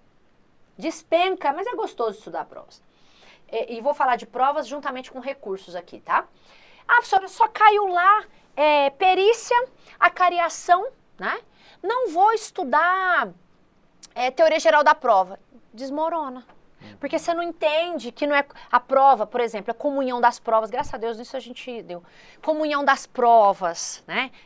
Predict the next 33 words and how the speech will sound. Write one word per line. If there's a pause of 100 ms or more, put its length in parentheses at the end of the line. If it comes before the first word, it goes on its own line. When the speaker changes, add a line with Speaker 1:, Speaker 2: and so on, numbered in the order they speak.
(120)
Speaker 1:
Princípios,
a
gente
tem
princípios
até
pra
falar
das
provas,
Thales.
Speaker 2:
Uhum. (420)
Speaker 1:
Aí
a
banca
coloca
lá
assim,
ó,
da
prova. (240)
Eu
recebi
um
monte
de
recado. (180)
"Professora,
mas
você
tá
dando
aula